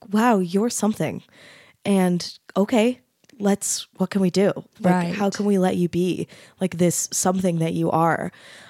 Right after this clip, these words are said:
Speaker 1: Um, and, you know, as you're talking about, like, there still being kind of, like, bullying and misunderstanding, like,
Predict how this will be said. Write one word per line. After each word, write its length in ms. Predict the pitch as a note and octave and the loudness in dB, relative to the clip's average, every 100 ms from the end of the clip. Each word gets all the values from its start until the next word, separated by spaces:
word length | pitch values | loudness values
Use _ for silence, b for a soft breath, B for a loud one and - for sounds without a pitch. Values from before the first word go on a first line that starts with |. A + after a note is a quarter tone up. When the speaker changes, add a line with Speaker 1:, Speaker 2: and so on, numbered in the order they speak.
| B | B
Speaker 1:
Um, 380 | G3 F#3 F#3 F3+ B B B B | 0 2 0 -4 B B B B
and, 180 | C4+ C#4 | -2 0
you 60 | C#4 | 2
know, 140 | B3+ | 2
as 200 | A#3 A#3 | 2 0
you're 100 | A#3+ | 0
talking 380 | A#3 A#3 B3 G#3+ | 0 -2 0 0
about, 240 | F#3+ F#3+ | 0 0
like, 280 | F#3+ F3+ - | 0 -2 -2
there 200 | - F#3 F#3 | 0 0 0
still 420 | - - A#3 A#3 | -6 0 2 2
being 340 | A3+ G#3+ G3+ | 2 2 0
kind 200 | F#3+ G3 | -2 -2
of, 80 | F#3 | -2
like, 200 | F3 - | -2 -4
bullying 480 | - G3 G#3 F#3+ F3+ | 0 4 4 4 2
and 140 | F3 F3 | -2 -2
misunderstanding, 840 | F3+ F#3+ F#3 - - G3 A3+ F#3 | -2 -4 -4 -4 -2 0 0 -2
like, 280 | F3 E3+ | -4 -6